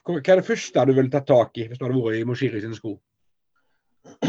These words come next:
Speaker 2: Nei, det som bekymrer meg mest er jo at når du sitter som eier av en sånn klubb, du har brukt så mange milliarder, holdt på å si, på dette her prosjektet her,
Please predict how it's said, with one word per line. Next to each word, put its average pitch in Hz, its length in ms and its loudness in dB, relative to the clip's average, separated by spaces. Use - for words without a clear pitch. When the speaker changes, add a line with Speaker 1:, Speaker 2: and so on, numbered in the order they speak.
Speaker 2:
Nei, 214 160 -4
det 196 100 -6
som 214 100 -12
bekymrer 151 460 -2
meg 185 160 -6
mest - 400 -8
er 151 160 -4
jo 135 160 0
at 170 160 -6
når 180 220 -6
du - 100 -8
sitter - 880 -8
som 175 160 -8
eier 135 480 -6
av 139 160 -2
en 151 80 -6
sånn 143 240 -8
klubb, 185 240 -8
du 170 80 -8
har 175 160 -4
brukt - 240 -8
så 139 400 -10
mange 127 560 -6
milliarder, 127 640 -4
holdt 139 240 -4
på 143 60 -6
å - 20 -14
si, 147 160 -12
på 156 80 -4
dette 135 160 -2
her 127 80 -4
prosjektet 147 480 -6
her, 240 240 -2